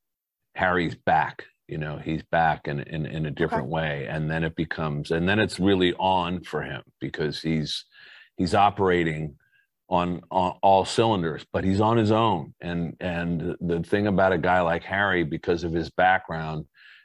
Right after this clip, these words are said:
Speaker 1: in special forces and in, in police work and who
Speaker 2: Mm-hmm.
Speaker 1: he is, that when you back a guy like Harry into a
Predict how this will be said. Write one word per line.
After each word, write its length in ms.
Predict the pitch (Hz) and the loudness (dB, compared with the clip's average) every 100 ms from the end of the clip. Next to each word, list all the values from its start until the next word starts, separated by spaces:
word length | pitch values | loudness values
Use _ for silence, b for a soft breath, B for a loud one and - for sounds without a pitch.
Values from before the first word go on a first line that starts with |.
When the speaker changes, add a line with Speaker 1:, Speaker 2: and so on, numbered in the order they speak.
| - | -10
Speaker 1:
in 60 | 82 | -6
special 340 | - 82 - | -2 -2 -2
forces 560 | - 131 123 117 98 82 | 0 4 4 2 -2 -2
and 160 | 82 | -2
in, 220 | 82 80 - | -2 -4 -6
in 180 | 78 80 | -8 -8
police 480 | - 85 104 107 - | -2 2 2 2 0
work 320 | 76 71 - b b b | 0 -2 -6 b b b
and 100 | - 78 | -8 -2
who 200 | 98 90 | 2 2
Speaker 2:
Mm-hmm. 100 | 92 | 2
Speaker 1:
he 120 | 95 | 4
is, 460 | 110 85 78 - _ b b b b _ _ _ 73 | 4 4 0 -8 _ b b b b _ _ _ -4
that 160 | 87 82 | -2 0
when 200 | 87 87 | 0 0
you 80 | 85 | 0
back 400 | 80 95 95 95 | 2 2 2 0
a 60 | |
guy 260 | 85 87 85 | 2 4 4
like 260 | 82 80 | 2 0
Harry 360 | - 85 82 80 | 0 0 0 -2
into 380 | 80 82 80 | -4 -2 0
a 40 | 78 | 0